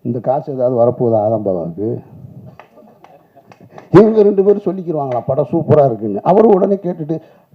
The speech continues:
"சாந்தினியே சொல்லிட்டாங்க படம் நல்லா இருக்குன்னு, ஒரு ஏரியா வேணா வாங்கிக்கிற சொல்லு, அண்ணாச்சிக்கு வேணா சிட்டியை எழுதி கொடு."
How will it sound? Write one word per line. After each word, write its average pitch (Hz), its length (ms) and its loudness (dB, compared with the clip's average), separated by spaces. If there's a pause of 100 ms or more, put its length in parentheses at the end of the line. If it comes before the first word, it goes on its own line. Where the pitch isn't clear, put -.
"சாந்தினியே 147 460 -2
சொல்லிட்டாங்க 120 480 -6
படம் 123 180 2
நல்லா 117 240 -4
இருக்குன்னு, 92 340 -10 (440)
ஒரு 117 160 -4
ஏரியா 143 340 2
வேணா 123 40 -2
வாங்கிக்கிற 117 540 -4
சொல்லு, 82 220 -12 (3000)
அண்ணாச்சிக்கு 160 600 4
வேணா 160 140 4
சிட்டியை 165 420 4
எழுதி 151 260 4
கொடு." 156 200 0